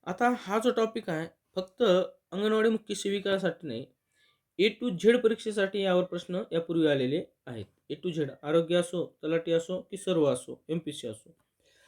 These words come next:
त्या अनुषंगाने त्याचे जे आहे ते स्ट्रक्चर केलेलं आहे, मांडणी केलेलं आहे.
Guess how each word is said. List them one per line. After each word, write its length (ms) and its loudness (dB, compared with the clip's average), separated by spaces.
त्या 100 2
अनुषंगाने 480 0
त्याचे 380 -2
जे 100 6
आहे 80 6
ते 340 -4
स्ट्रक्चर 440 -6
केलेलं 300 2
आहे, 80 4
मांडणी 260 2
केलेलं 280 0
आहे. 100 -6